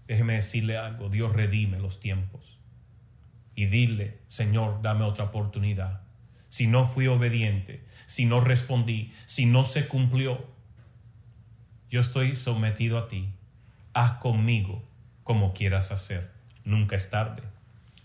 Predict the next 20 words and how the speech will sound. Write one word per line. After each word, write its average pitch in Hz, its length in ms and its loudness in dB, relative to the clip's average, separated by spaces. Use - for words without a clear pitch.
Nunca 107 520 4
es 92 160 -4
tarde. 92 300 0
Dios 110 260 0
te 123 100 0
sorprenderá 127 680 2
porque 110 400 -2
los 104 160 0
caminos 123 400 2
de 123 60 0
Dios 131 220 0
son 123 140 -2
mucho 123 300 2
más 120 200 0
altos 127 300 0
que 117 160 -4
los 107 180 -2
nuestros. 151 520 -2
Los, 127 240 0
los, 120 320 0